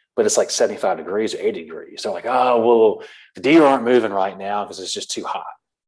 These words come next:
You know, it's just too hot." But it's like, the deer are gonna do, like, what you said. They're always moving. I mean, I, I forget how much pounds they have to eat,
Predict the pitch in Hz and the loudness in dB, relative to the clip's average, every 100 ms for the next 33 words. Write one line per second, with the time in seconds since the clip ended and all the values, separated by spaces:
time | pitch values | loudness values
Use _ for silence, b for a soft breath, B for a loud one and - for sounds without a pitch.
0 | _ 104 98 92 - - - - 107 82 | _ -14 -10 -8 -8 -10 -10 -4 -4 -4
1 | 80 98 101 127 110 104 - B B B | -10 -10 -8 -2 0 0 -4 B B B
2 | B B B B B _ 107 165 262 202 | B B B B B _ 0 4 6 6
3 | 123 101 110 160 120 110 - 117 110 - | 6 4 6 6 6 2 2 -6 -4 -4
4 | - 151 123 104 143 143 180 - - 104 | 0 2 0 2 4 4 4 0 -4 -8
5 | 110 - - 104 98 120 160 - 117 - | -8 -10 -16 -10 0 4 4 2 -2 0
6 | - 131 139 - 110 98 - - _ _ | 0 2 2 2 -2 -4 -6 -10 _ _
7 | _ _ _ - - 131 127 123 104 107 | _ _ _ -8 -6 -2 0 0 0 -2
8 | 123 117 - 90 117 110 101 - | -2 -8 -10 -10 -8 -10 -12 -20